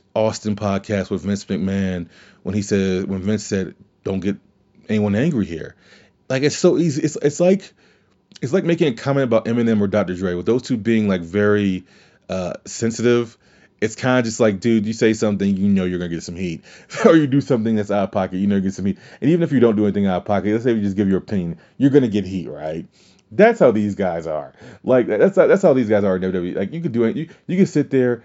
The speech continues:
and ju-, just do a great bump like that. You're probably, and once again, he probably didn't need to put his body on the line like he did. But I, I, I don't think he wouldn't have done it if he wasn't gonna be safe. Like, to me,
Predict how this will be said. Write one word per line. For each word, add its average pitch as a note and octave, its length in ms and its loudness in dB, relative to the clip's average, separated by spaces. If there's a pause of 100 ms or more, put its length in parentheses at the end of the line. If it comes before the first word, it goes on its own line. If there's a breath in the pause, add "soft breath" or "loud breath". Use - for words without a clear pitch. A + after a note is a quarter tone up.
(120)
and A2+ 280 0
ju-, A#2+ 100 -4
just A#2+ 320 -6
do B2 120 4
a A2 40 2
great A2 320 0
bump A2+ 200 -2
like G2 160 0
that. G2+ 100 0
You're G#2+ 100 -2
probably, A#2+ 260 0
and B2 140 -2
once C#3 140 -2
again, G2 140 -2
he A2 100 -4
probably C#3 240 0
didn't A2 180 0
need G#2 80 0
to G2 60 -2
put G#2 160 -2
his F2+ 100 -4
body F#2+ 240 0
on G2 80 0
the F2+ 80 -2
line F#2 240 -2
like F#2 140 -2
he F#2+ 100 -14
did. F2 380 -2 (420 soft breath)
But A#2+ 240 4
I, B2+ 220 0
I, B2 140 0 (140)
I A#2 100 -4
don't C#3+ 360 -2
think C3 220 -4
he B2+ 160 -6
wouldn't A2+ 380 -2
have F2+ 260 -4
done G2+ 220 0
it F2+ 200 -4 (360 soft breath)
if A2+ 140 -4
he G#2 100 -2
wasn't G2 320 0
gonna F#2 120 -2
be E2 200 -8
safe. - 420 -12
Like, G#2 140 -4
to A#2+ 120 -6
me, B2+ 440 0